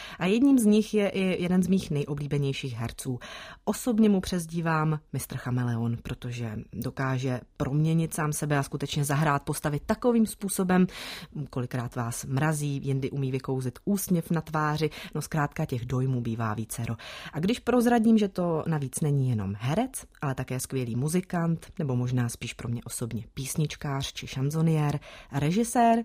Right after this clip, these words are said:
scénárista a ilustrátor a jeho iniciály jsou J B, asi je vám jasné, že moje pozvání dnes nepřijal nikdo jiný než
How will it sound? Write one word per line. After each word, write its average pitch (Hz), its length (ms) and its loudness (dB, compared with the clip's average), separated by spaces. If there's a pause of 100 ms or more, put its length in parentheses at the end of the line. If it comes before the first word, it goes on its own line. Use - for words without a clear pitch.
(120)
scénárista 165 880 0
a 127 220 -8
ilustrátor 202 760 0 (340)
a 170 60 0
jeho 160 420 2
iniciály 143 600 2
jsou 117 360 -4 (160)
J 120 400 -2
B, 190 340 0 (440)
asi 165 180 0
je 151 100 2
vám 139 180 2
jasné, 139 360 0
že 135 80 -2
moje 127 200 0
pozvání 135 600 0
dnes 127 340 -4
nepřijal 120 340 -2
nikdo 160 260 2
jiný 156 260 2
než 135 320 -2